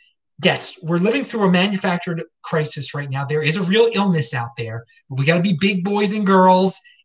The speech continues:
and not shut, take away people's jobs and try to micromanage, not, not have to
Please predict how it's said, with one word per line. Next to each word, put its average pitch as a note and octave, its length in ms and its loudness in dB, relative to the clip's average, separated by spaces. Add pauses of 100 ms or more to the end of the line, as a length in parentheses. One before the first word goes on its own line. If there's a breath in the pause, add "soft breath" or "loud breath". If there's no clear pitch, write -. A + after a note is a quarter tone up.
and C3+ 280 0
not D#3+ 220 0
shut, F#3+ 340 -2 (100)
take F3+ 200 -4
away F#3+ 180 0
people's G3 380 -4
jobs E3+ 540 2
and C3+ 80 -4
try D3+ 160 -4
to F#3+ 80 0
micromanage, F#3+ 1000 2 (400 loud breath)
not, E3 220 -4
not E3 160 2
have F#3+ 140 0
to - 180 -4